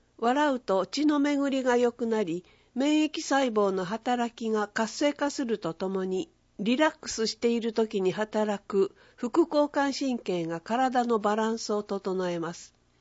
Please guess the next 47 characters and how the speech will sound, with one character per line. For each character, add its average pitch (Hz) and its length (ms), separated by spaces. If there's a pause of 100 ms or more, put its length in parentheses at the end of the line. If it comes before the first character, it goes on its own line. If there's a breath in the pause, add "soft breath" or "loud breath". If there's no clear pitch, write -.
(760 soft breath)
ぜ 269 180
ひ 220 180
笑 262 380
い - 40
の 285 120
あ 285 80
る 220 140
毎 220 240
日 190 320
を 165 80
心 214 420
が 208 140
け 208 160
ま 190 120
し - 140
ょ 165 180 (1600 soft breath)
う。 - 20 (180 soft breath)
今 269 140
年 320 320
の 294 140
桜 294 440
の 277 140
シ 254 220
ー 185 40
ズ 170 160
ン、 165 140 (560 soft breath)
備 294 200
中 220 340
川 240 360
面 254 180
駅 214 260
は 190 260 (120)
多 302 180
く 269 160
の 202 140
写 220 160
真 269 340
愛 254 160
好 247 240
家 233 140
で 208 160
賑 214 320
わ 226 160
い 233 40
ま 220 140
し - 140
た。 170 180